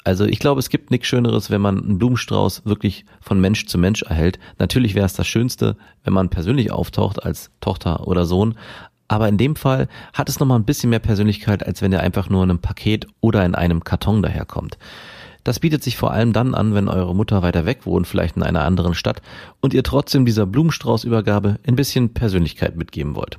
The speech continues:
Fleurop garantiert dabei, dass die Zustellung auch am Muttertag hundertprozentig erfolgen wird.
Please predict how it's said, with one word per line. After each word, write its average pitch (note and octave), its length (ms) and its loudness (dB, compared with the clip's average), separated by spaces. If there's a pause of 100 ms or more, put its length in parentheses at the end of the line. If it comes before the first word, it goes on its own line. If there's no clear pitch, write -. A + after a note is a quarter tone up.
(120)
Fleurop D3 440 2
garantiert A2 460 2
dabei, G#2 240 4
dass F#2+ 160 0
die - 160 -10
Zustellung B2 500 0 (120)
auch - 200 -2
am A#2 120 2
Muttertag B2 380 0 (100)
hundertprozentig B2+ 580 0
erfolgen A2+ 400 0
wird. A2 200 0